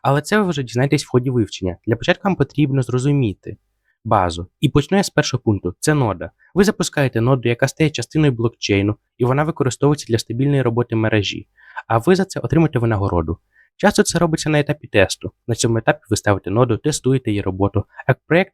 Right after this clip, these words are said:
платить вам у токенами за участь. Складність у тому, що вам потрібно буде сервер і час на налаштування. Далі в нас ідуть тестнет.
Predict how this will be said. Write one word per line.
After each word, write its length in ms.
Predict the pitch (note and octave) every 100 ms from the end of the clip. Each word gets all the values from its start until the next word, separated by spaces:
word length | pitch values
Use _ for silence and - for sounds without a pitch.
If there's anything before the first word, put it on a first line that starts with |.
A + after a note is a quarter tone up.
| -
платить 340 | D3 D3 C3
вам 240 | G#2+ A#2 A2+ _ -
у 180 | G#2+ G#2
токенами 460 | A2+ - A2+ G#2+
за 120 | G2+
участь. 460 | G#2 D#3+ - - _ _ _ _ - _
Складність 320 | E3+ E3+ -
у 40 |
тому, 320 | D#3+ G#3 F3 A2
що 140 | -
вам 100 | D3
потрібно 400 | D3 C3+ D#3+ D3+
буде 260 | A#2 C3+ A2+
сервер 440 | - G#2+ A2 A#2+ -
і 80 | A2
час 220 | - A#2+
на 60 | B2
налаштування. 640 | A2+ G#2 - F#2 E2+ F2+ - _ _ _ _ -
Далі 260 | D#3+ G3 E3
в 60 |
нас 180 | C#3+ -
ідуть 200 | B2+ -
тестнет. 460 | A2 - - F2